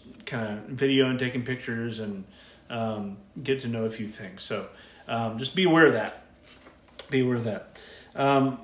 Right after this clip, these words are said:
my food budget saving tips basically boil down to two things. Again, sharing meals if you can, which I just mentioned, um, but also bringing your food into parks. I'm a big proponent of the dining plans if, if you use them properly.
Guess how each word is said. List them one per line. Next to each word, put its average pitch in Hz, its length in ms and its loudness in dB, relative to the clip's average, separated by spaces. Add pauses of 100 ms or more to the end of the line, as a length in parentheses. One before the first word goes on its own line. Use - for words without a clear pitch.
my 160 180 8
food 202 280 4
budget 185 540 4
saving 165 440 0
tips 156 260 0
basically 143 420 4
boil 135 400 6
down 135 400 2
to 135 100 -4
two 147 280 -4
things. 135 600 -4
Again, 131 480 0
sharing 151 540 2
meals 143 340 4
if 127 120 -8
you 127 80 -4
can, 139 380 -2
which 135 180 -2
I 131 80 0
just 131 320 -4
mentioned, 151 540 -2 (380)
um, 123 300 0
but 151 100 0
also 160 340 2
bringing 147 420 -2
your 135 120 0
food 135 260 0
into 123 180 -2
parks. - 440 -12 (280)
I'm 151 160 0
a 196 60 6
big 160 280 2
proponent 147 460 0
of 131 80 -4
the 131 60 -6
dining 123 320 -2
plans 160 340 -2
if, 127 160 -10
if 131 240 -10
you 143 80 -10
use 135 260 -2
them 120 160 -6
properly. 156 600 -2